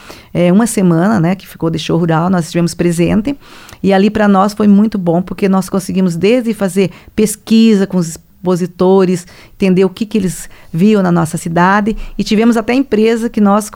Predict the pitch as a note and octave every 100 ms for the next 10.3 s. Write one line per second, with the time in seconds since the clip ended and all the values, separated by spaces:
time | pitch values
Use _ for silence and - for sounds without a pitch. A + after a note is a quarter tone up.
0 | - - F3+ E3+ F3 F#3 G3 E3+ F3 G3+
1 | A#3 A3 - G3 F#3+ F#3 - F3 F3+ F3+
2 | G3 A3 G#3+ G#3 G#3+ G#3 A3 G#3 - G3+
3 | G#3 G#3 G3+ F#3+ G3+ G3+ - G#3+ F#3 D3
4 | - - - - - - F#3 F#3+ F#3+ F#3+
5 | F#3 F3+ F#3 F#3 G3 G3 G3 - F#3+ F#3+
6 | F#3 F#3 F3+ F3 D#3+ F#3+ G#3 G#3 G#3 G#3
7 | F#3+ F#3 F#3+ F#3 F#3 - F3+ - F3+ F3+
8 | F3+ E3+ F3 C#3+ - - - - - -
9 | - - - - - - - - - -
10 | C4+ F4